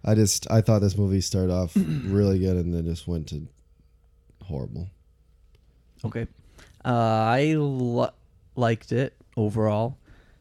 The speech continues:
Speaker 3: I think I'm, like, on the exact same page as Jacob. Probably just liked it a little bit more 'cause,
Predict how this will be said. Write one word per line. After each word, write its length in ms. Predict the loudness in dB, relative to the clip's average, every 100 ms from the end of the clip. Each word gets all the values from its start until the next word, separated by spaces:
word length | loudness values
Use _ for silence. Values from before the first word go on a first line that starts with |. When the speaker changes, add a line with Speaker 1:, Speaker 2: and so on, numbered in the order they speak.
| -6
Speaker 3:
I 80 | -4
think 460 | 2 4 4 2 -10 -20 -20 -20 -20 -20 -20 -20 -20 -20 -14 -6
I'm, 200 | -4 -2
like, 240 | -4 -4
on 100 | -4
the 80 | -4
exact 380 | -4 0 0 0
same 140 | -2
page 260 | 0 -2 -2
as 260 | -6 -8 -18 -2
Jacob. 460 | 0 2 0 -6 -10 _ -10 -4
Probably 240 | -2 -2
just 160 | -4 -6
liked 160 | -6
it 40 | -6
a 60 |
little 160 | -6 -6
bit 140 | -6
more 260 | -4 -4 -6
'cause, 420 | -4 -2 -2 -6